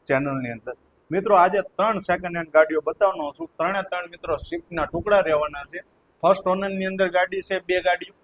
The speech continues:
બરાબર, અને એક સેકન્ડ ઓનરની અંદર ગાડી બતાવવાનો છું. પહેલી વાર અમારી YouTube ચેનલની અંદર આવ્યા હોય તો અમારી YouTube ચેનલને સબસ્ક્રાઇબ કરી બાજુમાં આપેલ બેલ આઇકન દબાવી દેજો, બરાબર.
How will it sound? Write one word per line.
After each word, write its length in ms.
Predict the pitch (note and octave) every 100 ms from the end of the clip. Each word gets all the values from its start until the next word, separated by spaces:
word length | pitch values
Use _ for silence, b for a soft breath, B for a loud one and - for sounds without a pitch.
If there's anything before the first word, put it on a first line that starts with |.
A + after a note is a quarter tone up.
| -
બરાબર, 320 | D3+ F3 F3 F#3
અને 200 | F3 E3+
એક 100 | D#3+
સેકન્ડ 360 | - E3 G3+ G3
ઓનરની 360 | F#3 F3 E3+
અંદર 200 | D#3 D3+ D3
ગાડી 200 | C#3+ C#3 C3+
બતાવવાનો 520 | D3 C3 C3 C3+ C3
છું. 80 | F3+ _ _ _ _
પહેલી 240 | E3 G#3 G#3+
વાર 200 | G3+ F3
અમારી 280 | E3+ D#3 D3
YouTube 320 | - D3+ -
ચેનલની 380 | D3+ D3+ D3 D3
અંદર 260 | D3 D3
આવ્યા 240 | D3+ D#3+ F3+
હોય 460 | G3+ - - - -
તો 60 |
અમારી 280 | D3 F3+ F#3+
YouTube 260 | F#3 F#3 E3+
ચેનલને 440 | F3 F3 F3 E3 -
સબસ્ક્રાઇબ 360 | D#3 - F3+
કરી 280 | F#3 F#3 G#3 - _ - - -
બાજુમાં 400 | D#3+ - - -
આપેલ 420 | C3 - - D#3
બેલ 120 | E3
આઇકન 600 | D3+ D3 F#3+ - - D#3
દબાવી 360 | E3 F3 D#3+ B2+
દેજો, 260 | C3 B2+ B2+
બરાબર. 320 | D#3 F3